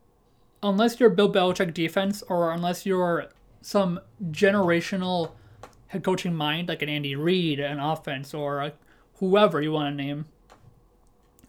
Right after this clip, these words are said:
unless you're that type of guy, you gotta change your system for who your Q B is. If it's whoever, you name your guy, you name your, your mid-level Q B,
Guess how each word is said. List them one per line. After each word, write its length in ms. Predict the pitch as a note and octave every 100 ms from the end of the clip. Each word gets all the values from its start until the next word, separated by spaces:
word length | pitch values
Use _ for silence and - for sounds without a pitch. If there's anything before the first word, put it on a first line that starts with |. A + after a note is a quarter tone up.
| - _ _
unless 160 | G3+ G#3
you're 100 | G#3+
that 160 | F#3+
type 140 | G3+ F3+
of 80 |
guy, 380 | D#3 D3 E3+ G#3+ - - _ _ - - _ _ _ - _ _ _
you 220 | F#3+ G3 B3+
gotta 340 | D#4 D4+ F3+ - _ - -
change 360 | - A#3 C4
your 120 | A3 G#3+
system 360 | A3+ A3 G3
for 200 | - F#3+
who 180 | G#3 G#3
your 160 | G3+ F#3+
Q 240 | - F#3+
B 240 | E3+ F#3
is. 360 | D#3+ C3 - - - - - - - - - _ - - - - - - - - _ - -
If 180 | G3 G3+
it's 360 | F#3 - - - _ _ _ _ _ _ _ _ -
whoever, 440 | A3+ A3 G#3 E3+
you 100 | F3
name 240 | E3+ G3+
your 80 | G3
guy, 420 | F3 F#3+ E3+ D3 - _
you 80 | G3+
name 180 | G#3 G#3
your, 280 | G3+ F3+ - -
your 240 | G3 F#3 E3+
mid-level 480 | E3+ F3 F3+ E3
Q 180 | D#3+ -
B, 340 | E3+ G#3+ F3